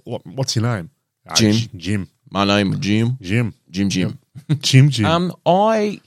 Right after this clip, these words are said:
Speaker 1: Not to be
Speaker 2: I,
Speaker 1: confused with Jim Jam.
Speaker 2: I went to, we went to my in-law, grandparents' in-laws in
Speaker 1: Mm-hmm.
Speaker 2: Vacaville,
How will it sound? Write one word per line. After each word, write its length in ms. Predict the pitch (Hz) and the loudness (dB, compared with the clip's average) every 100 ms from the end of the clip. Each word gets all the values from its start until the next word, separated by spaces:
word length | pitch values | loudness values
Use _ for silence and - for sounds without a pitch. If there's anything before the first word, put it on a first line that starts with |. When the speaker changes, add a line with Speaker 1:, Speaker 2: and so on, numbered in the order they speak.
| _ | _
Speaker 1:
Not 80 | 117 | 0
to 60 | 208 | 2
be 60 | |
Speaker 2:
I, 20 | 104 | 2
Speaker 1:
confused 300 | - 113 95 | 2 0 0
with 80 | 87 | -2
Jim 160 | 107 | -2
Jam. 280 | 95 98 73 135 | 2 0 0 -2
Speaker 2:
I 180 | 175 | 0
went 380 | 214 170 143 - | 2 0 0 -4
to, 520 | - 143 131 123 120 - - _ | -4 0 0 0 -2 -8 -16 _
we 120 | 135 135 | 0 2
went 240 | 123 101 | 2 0
to 260 | - 110 104 | -2 0 2
my 480 | 101 95 90 90 85 _ _ _ _ _ _ _ _ _ _ _ - | 2 0 0 -2 -4 _ _ _ _ _ _ _ _ _ _ _ 4
in-law, 540 | 143 151 139 120 113 | 6 8 6 4 2
grandparents' 640 | 110 123 131 135 120 101 | 2 2 2 0 -2 -2
in-laws 520 | 101 95 85 60 - - | -2 -2 -2 -4 -6 -4
in 440 | 110 101 98 127 | 0 2 2 2
Speaker 1:
Mm-hmm. 180 | 165 180 | 0 0
Speaker 2:
Vacaville, 800 | 196 98 - 98 92 104 170 302 | -2 -2 -2 0 2 2 2 -2